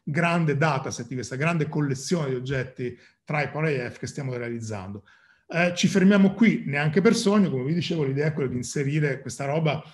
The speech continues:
nel ciclo continuo di sviluppo mlol. Che cosa, quali sono le prossime cose che, che abbiamo in mente di fare? Beh, alcune sono abbastanza intuitive, l'idea di, la, la possibilità di pubblicare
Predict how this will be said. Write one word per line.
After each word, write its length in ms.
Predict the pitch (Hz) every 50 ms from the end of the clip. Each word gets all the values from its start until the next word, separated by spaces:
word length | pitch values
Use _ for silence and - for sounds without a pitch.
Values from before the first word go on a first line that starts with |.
| _ _ _
nel 240 | - 151 135 131 -
ciclo 640 | - - 156 151 - 160 151 139 135 131 - - -
continuo 500 | - 165 160 147 151 156 196 208 202 180
di 80 | 143
sviluppo 460 | 131 120 120 135 135 131 131 - 131 123
mlol. 420 | 123 123 117 110 104 110 123 120 - _ _ _ _
Che 200 | - - - -
cosa, 640 | - 196 190 196 190 156 165 180 180 180 175 175 - - - _ _
quali 240 | - 180 180 180
sono 200 | 180 - 185 175
le 80 | 170 160
prossime 480 | 165 170 170 156 - - 170 160 160 160
cose 420 | 170 165 165 156 143 156 147 139
che, 300 | 151 - 156 151 147 147
che 100 | - -
abbiamo 320 | 156 139 143 147 143 147 147
in 60 | 151
mente 320 | 151 147 143 139 - -
di 100 | 135 131
fare? 320 | 131 - 160 131 107 104 113
Beh, 200 | 123 151 143 - - - - - - - -
alcune 340 | - 135 - - 196 202
sono 580 | 190 - - 165 160 151 139 135 127 - - _ _ _ _ _ _ _ -
abbastanza 480 | 131 131 131 131 - 160 151 - 160
intuitive, 460 | 156 151 151 180 175 175 226 240 226 -
l'idea 300 | - 131 135 147 151 147
di, 120 | 135 135 - _ _
la, 200 | - 143 135 -
la 200 | 160 156 147 139
possibilità 440 | 135 - - - 143 135 143 160 175
di 100 | 170 160
pubblicare 1080 | - - 165 156 139 147 156 160 160 156 185 190 190 196 208 202 208 202 202 196 196